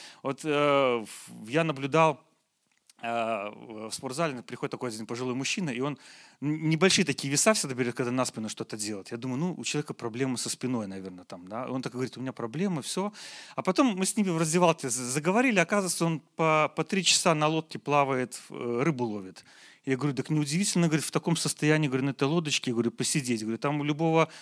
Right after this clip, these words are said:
здорового спина будет болеть, да, а у человека в таком возрасте, как у него, он же, он же на пенсии,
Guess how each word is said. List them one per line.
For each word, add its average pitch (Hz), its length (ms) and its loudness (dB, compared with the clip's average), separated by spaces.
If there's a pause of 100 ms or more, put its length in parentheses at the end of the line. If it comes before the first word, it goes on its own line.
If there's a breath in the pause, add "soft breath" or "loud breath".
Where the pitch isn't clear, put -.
(140 loud breath)
здорового 160 460 4
спина 131 320 0
будет 113 200 -4
болеть, 107 380 2
да, 117 180 0
а 110 40 0
у 120 100 0
человека 151 540 0 (420 loud breath)
в - 60 -10
таком 170 240 4
возрасте, 170 300 4
как - 80 -4
у - 20 2
него, 190 240 4
он 151 140 4
же, 147 160 2
он 143 180 0
же 127 80 -4
на 135 140 0
пенсии, 220 480 2